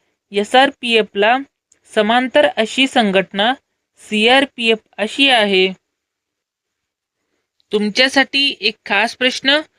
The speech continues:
या प्रश्नाचं उत्तर तुम्ही कमेंट बॉक्समध्ये द्यायचं आहे. प्रश्न आहे, एसआरपीएफमध्ये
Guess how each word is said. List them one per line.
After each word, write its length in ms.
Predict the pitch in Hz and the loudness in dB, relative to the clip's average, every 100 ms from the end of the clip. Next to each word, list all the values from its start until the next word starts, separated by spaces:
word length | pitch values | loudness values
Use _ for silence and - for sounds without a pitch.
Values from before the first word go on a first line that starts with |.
| _ _ _ | _ _ _
या 200 | 190 262 | 0 0
प्रश्नाचं 600 | - 254 - 247 247 277 | 0 -8 -4 -2 -2 -2
उत्तर 340 | 247 - 262 | -4 -4 -6
तुम्ही 300 | 269 247 262 277 | -4 -6 -6 -4
कमेंट 340 | 240 220 220 226 | -4 -2 -2 0
बॉक्समध्ये 480 | 226 233 233 262 | -2 -2 -4 -2
द्यायचं 380 | 262 233 202 208 | 2 2 2 0
आहे. 300 | 196 196 190 180 _ _ _ _ _ | 0 0 -4 -6 _ _ _ _ _
प्रश्न 320 | 214 233 277 | -8 -8 -4
आहे, 360 | 277 269 285 320 - _ _ _ _ | -2 0 -2 -4 -8 _ _ _ _
एसआरपीएफमध्ये 1200 | 196 220 - 285 - 254 269 285 - 208 190 233 | -4 -2 0 -2 -2 -6 -2 -2 -4 -4 0 0